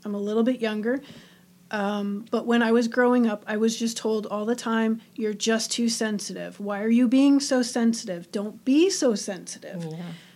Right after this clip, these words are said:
Speaker 1: So one of my missions is to show people that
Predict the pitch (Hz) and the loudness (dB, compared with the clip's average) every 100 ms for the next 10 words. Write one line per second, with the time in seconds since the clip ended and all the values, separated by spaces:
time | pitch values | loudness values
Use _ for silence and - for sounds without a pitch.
0 | _ - 262 233 226 220 220 - _ _ | _ -6 0 2 4 2 -2 -8 _ _
1 | _ _ _ _ _ _ 233 220 240 269 | _ _ _ _ _ _ -4 2 4 6
2 | 277 240 240 240 226 202 - 208 233 269 | 6 4 4 4 2 2 -4 -2 0 0
3 | - - _ _ _ - _ - 226 220 | -4 -14 _ _ _ -20 _ 0 0 0
4 | 202 - _ _ _ _ _ _ _ - | -4 -12 _ _ _ _ _ _ _ -6
5 | 247 220 - 240 240 254 240 - 214 185 | -2 0 0 2 4 4 0 -4 -8 -6
6 | 196 202 214 - - - 226 214 208 196 | -6 -6 -8 -12 -16 -6 -4 -2 -4 -6